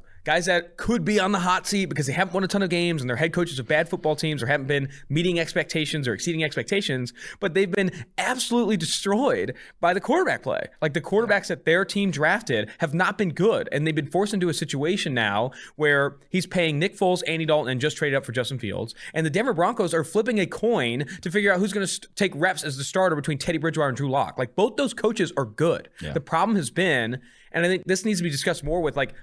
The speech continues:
Speaker 1: hot, you know, hot seats and those types of things with coaches, the quarterback play matters almost more than sometimes what your coach can do. Like, Vic Fangio has made that defense fantastic. What he's done with that secondary is awesome. And now he's getting Von Miller back and these different
Speaker 2: Mm-hmm.
Speaker 1: things.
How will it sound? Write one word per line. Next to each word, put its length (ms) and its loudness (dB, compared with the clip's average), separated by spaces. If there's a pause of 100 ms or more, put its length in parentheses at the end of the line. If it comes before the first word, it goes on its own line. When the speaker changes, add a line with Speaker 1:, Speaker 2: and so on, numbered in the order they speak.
(160)
Speaker 1:
hot, 300 2 (300)
you 100 0
know, 100 2
hot 320 -2
seats 320 0
and 120 -4
those 140 -2
types 180 -2
of 60 -8
things 140 -2
with 120 -8
coaches, 520 0 (920)
the 100 -4
quarterback 400 2
play 140 2
matters 480 -2
almost 340 0
more 340 2
than 320 2
sometimes 600 0
what 100 0
your 80 -2
coach 240 -2
can 140 -2
do. 120 0
Like, 220 -4
Vic 160 0
Fangio 320 2
has 100 -2
made 140 -2
that 140 -2
defense 260 -4
fantastic. 500 -4
What 140 2
he's 160 -2
done 160 0
with 120 -4
that 140 -2
secondary 520 0
is 160 -4
awesome. 420 0 (220)
And 60 -6
now 140 4
he's 120 -2
getting 200 -2
Von 180 -2
Miller 180 0
back 200 2
and 80 -4
these 120 -4
different 220 -4
Speaker 2:
Mm-hmm. 120 2
Speaker 1:
things. 200 -2